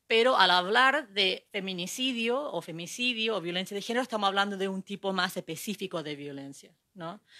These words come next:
A eso es lo que voy, como que evidentemente pueden haber personas de todos los géneros que pueden ser afectados, afectadas, afectades por violencia. Pero yo creo que no, tampoco está mal ocupar un término como más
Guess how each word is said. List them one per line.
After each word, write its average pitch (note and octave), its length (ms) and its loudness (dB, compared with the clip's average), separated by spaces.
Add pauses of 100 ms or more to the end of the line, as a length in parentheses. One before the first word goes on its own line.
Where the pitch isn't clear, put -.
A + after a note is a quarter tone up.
(120)
A F3+ 120 -2
eso G3+ 260 -2
es F#3+ 80 -2
lo F#3 80 -2
que D#3+ 140 -8
voy, C#3+ 260 -8
como D#3+ 300 -10
que F#3 160 -4
evidentemente B3+ 840 2
pueden A3+ 300 2
haber G3+ 340 2
personas G3 340 -8
de E3+ 100 -6
todos D4+ 340 -2
los A3+ 140 0
géneros A#3+ 420 -4
que - 160 -12
pueden F3+ 240 -6
ser G3+ 320 -8 (420)
afectados, F3 600 -2
afectadas, E3+ 520 -6
afectades G3 600 0
por E3+ 200 -8
violencia. E3 680 -2 (320)
Pero F3+ 160 -2
yo G3+ 160 0
creo G#3 300 0
que G3 420 -4 (420)
no, G3+ 260 -4
tampoco B3 400 2
está A3+ 200 4
mal A#3+ 480 6
ocupar F3+ 440 -2
un G3 120 -6
término G3+ 500 -4
como D#3 280 -8
más E3+ 540 -2